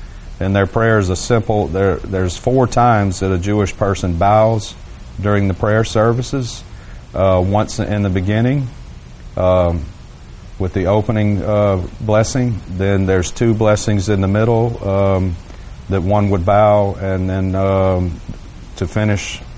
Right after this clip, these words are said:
to finish off the prayer service, this is the part, uh, the Shemona Esrei we're talking about. Uh, at the very end, one bows, but it's not a prostration. Um, the, the knees are bent, then the waist, and then the, the neck.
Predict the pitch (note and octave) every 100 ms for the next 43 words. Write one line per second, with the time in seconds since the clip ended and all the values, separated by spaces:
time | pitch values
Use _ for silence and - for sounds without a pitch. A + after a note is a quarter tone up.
0 | - - - - G#2 F#2+ G#2 G#2 - G2
1 | A2 G#2 G#2 - F#2+ F#2+ G2 - G2 F2+
2 | F2+ F2+ E2+ G#2+ F#2+ F#2 G2 F2+ F2 -
3 | G2+ G2+ F2+ F2 - G2 F#2 F2 F#2 F2
4 | E2+ D#2+ F2 G#2+ - - - - - -
5 | - - F#2+ F#2 E2+ F#2 F#2 F#2 G2+ G2
6 | G2 G#2 G2 G2 G2 F2+ F2 F2 F#2 F#2
7 | G2 A2+ - - - - - - - F#2
8 | F2+ - G#2+ G#2 F#2+ A2 F#2 - - G2+
9 | F#2+ - E2 - - - - - - -
10 | E2 D#2+ A1+ - - - - - - -
11 | - - F2 E2 F2+ F2+ G#2+ A2 G#2+ F2+
12 | A2+ B2 - - E2 G2 F#2 F#2+ G#2 A2+
13 | A2 - F#2 F#2+ G2 F#2+ F#2 - G2 F#2+
14 | F#2 -